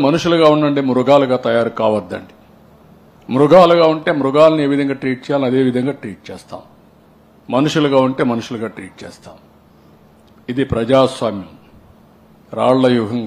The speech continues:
కాదు, రాతి యుగం కాదు. ఆ విషయం వీళ్ళందరూ గుర్తుపెట్టుకోవాల్సిన అవసరం ఉంది. ఏదో వీళ్ళకే తెలివైనట్టు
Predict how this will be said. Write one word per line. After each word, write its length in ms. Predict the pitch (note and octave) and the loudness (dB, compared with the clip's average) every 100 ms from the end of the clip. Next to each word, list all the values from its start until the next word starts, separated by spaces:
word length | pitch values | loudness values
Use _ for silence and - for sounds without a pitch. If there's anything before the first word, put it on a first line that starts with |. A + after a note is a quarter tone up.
| G2+ | -8
కాదు, 220 | G2+ - - _ G#2 | -10 -14 -20 _ -6
రాతి 280 | A#2 B2+ C3 | -4 -2 -2
యుగం 220 | A2 G#2 G2+ G2 | -2 -4 -8 -10
కాదు. 200 | G2+ - - _ _ _ _ _ _ _ _ _ - G#2+ | -10 -12 -20 _ _ _ _ _ _ _ _ _ -8 -4
ఆ 20 | A#2 | -4
విషయం 260 | A2 - B2+ | -6 -4 -2
వీళ్ళందరూ 320 | A2+ A2 A#2 A2+ | -2 -6 -8 -8
గుర్తుపెట్టుకోవాల్సిన 800 | A2 - G#2 - A#2 A2 G2+ A2+ G#2 | -10 -12 -14 -8 -4 -4 -4 -8 -8
అవసరం 340 | G#2+ - A#2 A#2 | -8 -4 -4 -4
ఉంది. 140 | B2 F#3+ - _ _ _ _ _ _ _ _ _ - G2 | -6 -8 -14 _ _ _ _ _ _ _ _ _ -14 -6
ఏదో 120 | A#2+ C3+ A2+ | -2 0 0
వీళ్ళకే 400 | B2+ C3+ C3 C3+ C3+ | 0 0 0 0 0
తెలివైనట్టు 720 | C3 C3+ C3+ C3+ B2+ C3 B2+ | 0 2 4 2 0 -4 -6